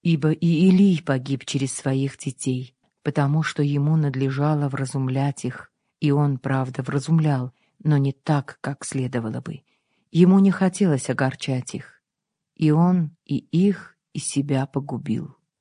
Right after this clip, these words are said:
Слушайте сие, отцы. Наставляйте детей своих в наставлении и поучении Господнем с великим тщанием.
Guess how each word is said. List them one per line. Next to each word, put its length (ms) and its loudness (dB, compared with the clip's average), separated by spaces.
Слушайте 640 -2
сие, 420 -2
отцы. 440 -8
Наставляйте 720 4
детей 380 2
своих 580 -2
в 80 0
наставлении 1000 2
и 140 -4
поучении 800 0
Господнем 800 0
с 140 -12
великим 680 -2
тщанием. 760 -2